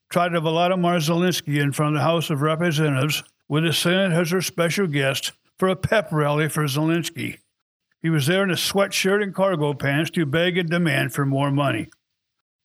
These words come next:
The old battle axe held the rally to stir the congressman into supplying Ukraine with more of our money, ostensibly to smite those nasty Russians.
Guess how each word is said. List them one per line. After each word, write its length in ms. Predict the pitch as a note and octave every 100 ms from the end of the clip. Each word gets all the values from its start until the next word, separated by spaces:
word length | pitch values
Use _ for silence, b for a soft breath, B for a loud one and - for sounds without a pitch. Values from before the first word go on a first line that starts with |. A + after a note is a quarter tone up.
| _ _ _ _ _ -
The 100 | F3+
old 240 | G#3+ C#3
battle 380 | F3 F3+ E3 C#3
axe 260 | C3 D3 -
held 320 | E3+ F3+ F3 -
the 160 | E3
rally 360 | C#3 B2+ B2+ D3
to 160 | D3+ C3
stir 280 | - F3
the 120 | F3 D#3
congressman 600 | E3 F3 E3 - C#3+ C#3+
into 200 | C3 D3
supplying 500 | - - D#3+ D#3+ D3+
Ukraine 480 | D3 - F#3 E3+
with 180 | D#3+ D3
more 200 | D3 E3
of 120 | D#3+
our 200 | C#3+ E3+
money, 480 | G3 D3+ C3+ D3 D3 B B B -
ostensibly 680 | D#3 - G3 G3 E3 D3+ D#3
to 100 | C#3
smite 540 | - - E3 - C#3+
those 260 | D3 C3 C3
nasty 480 | D3+ E3+ D#3+ E3+
Russians. 580 | D3 D#3 C#3+ B2 - -